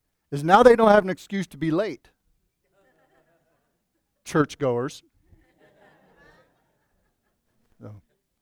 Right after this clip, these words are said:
<laughs> Because of last week being, being, uh, Christmas, we had a, a, a Christmas service, so we suspended our Through the Bible study, but we'll take that back up today.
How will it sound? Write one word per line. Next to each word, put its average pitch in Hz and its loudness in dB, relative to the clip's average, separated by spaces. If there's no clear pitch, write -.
<laughs> 175 -4
Because 220 4
of 190 4
last 190 4
week 196 -6
being, 151 0
being, 147 -4
uh, 135 -4
Christmas, 190 -2
we 147 -2
had 151 0
a, 120 -6
a, - -16
a 127 -16
Christmas 180 -2
service, 156 -4
so 147 -8
we 143 -8
suspended 220 -2
our 165 6
Through 202 -6
the 165 -4
Bible 165 0
study, 160 -4
but 151 -6
we'll 165 -8
take - -12
that 170 -6
back 160 -2
up 160 -6
today. 156 0